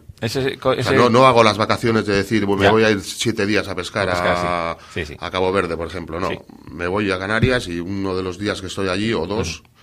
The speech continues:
Speaker 2: como mucho a la semana, pues en una semana que vas o diez días,
Speaker 1: Ujú.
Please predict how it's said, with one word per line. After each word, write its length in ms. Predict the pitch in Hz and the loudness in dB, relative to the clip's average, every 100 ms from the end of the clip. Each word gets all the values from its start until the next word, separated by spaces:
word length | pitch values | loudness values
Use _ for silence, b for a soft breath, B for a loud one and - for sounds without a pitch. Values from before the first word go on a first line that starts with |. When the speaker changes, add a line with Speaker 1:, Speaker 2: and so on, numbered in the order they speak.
| B B | B B
Speaker 2:
como 160 | 76 82 | -12 -8
mucho 260 | 95 - | -8 -8
a 40 | 85 | -8
la 80 | 85 | -8
semana, 380 | 92 101 113 113 | -8 -6 -6 -8
pues 220 | 71 76 | -14 -14
en 60 | 85 | -12
una 120 | 82 | -10
semana 240 | 85 85 | -10 -10
que 80 | 82 | -6
vas 180 | 92 87 | -6 -6
o 80 | 82 | -8
diez 140 | 85 | -6
días, 320 | 90 98 98 - - | -6 -8 -10 -16 -8
Speaker 1:
Ujú. 180 | 95 | -6